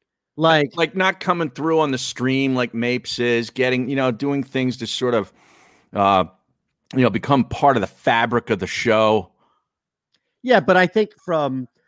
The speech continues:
Speaker 1: okay, so Culver's management, right? Like, he's the A P D.
Speaker 2: Right.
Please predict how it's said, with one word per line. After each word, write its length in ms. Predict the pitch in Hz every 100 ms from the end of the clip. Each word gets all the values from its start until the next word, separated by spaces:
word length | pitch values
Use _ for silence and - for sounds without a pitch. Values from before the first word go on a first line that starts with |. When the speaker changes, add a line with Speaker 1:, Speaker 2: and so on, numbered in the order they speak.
| _ 170
Speaker 1:
okay, 220 | 175 143
so 180 | 160 139
Culver's 560 | - 247 208 170 104
management, 680 | 117 147 160 120 - 87 - -
right? 240 | 131 135 147
Like, 160 | 135
he's 260 | 185 208 151
the 160 | 160
A 140 | 151 127
P 240 | 139 127
D. 260 | 113 80 - _ -
Speaker 2:
Right. 340 | 120 120 87